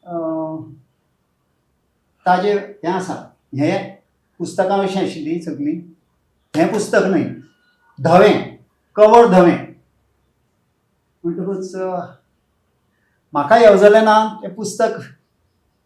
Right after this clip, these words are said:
खंयचें विकतें घे म्हणून. हांवें अन्वेशाक सांगलें, अन्वेशाक वता म्हणसर तांणी तें बूट लावन दवरिल्लें. आनीक कांय दिसांनी हांव मडगांव गेल्लों, तेन्ना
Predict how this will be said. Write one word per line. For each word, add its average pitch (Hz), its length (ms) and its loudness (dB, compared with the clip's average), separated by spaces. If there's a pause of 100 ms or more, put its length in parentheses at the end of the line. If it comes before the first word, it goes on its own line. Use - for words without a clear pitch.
(120)
खंयचें 175 280 0
विकतें 226 380 -2
घे 151 120 0
म्हणून. 131 280 -8 (2500)
हांवें 185 240 -4
अन्वेशाक 196 500 2
सांगलें, 139 300 -2
अन्वेशाक 165 440 2
वता 196 240 4
म्हणसर 196 320 -2
तांणी 190 340 -2
तें 190 340 -4 (420)
बूट 185 220 -2
लावन 180 240 4
दवरिल्लें. 135 460 -6 (800)
आनीक 190 280 2
कांय 208 180 2
दिसांनी 202 300 -4
हांव 185 140 -2
मडगांव 165 300 2
गेल्लों, 139 400 -4 (840)
तेन्ना 185 560 -4